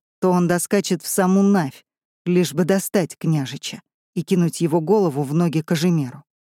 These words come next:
О, это будет невероятное удовольствие.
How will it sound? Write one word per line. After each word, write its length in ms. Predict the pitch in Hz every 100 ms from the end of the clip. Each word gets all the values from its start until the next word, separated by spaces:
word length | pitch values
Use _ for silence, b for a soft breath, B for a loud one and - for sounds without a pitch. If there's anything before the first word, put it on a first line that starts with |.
| _ _ _ _ _ -
О, 160 | 151
это 280 | 151 151 165
будет 380 | 139 160 165 165
невероятное 920 | 156 165 180 190 185 147 131 175 170
удовольствие. 760 | 175 170 151 123 - - -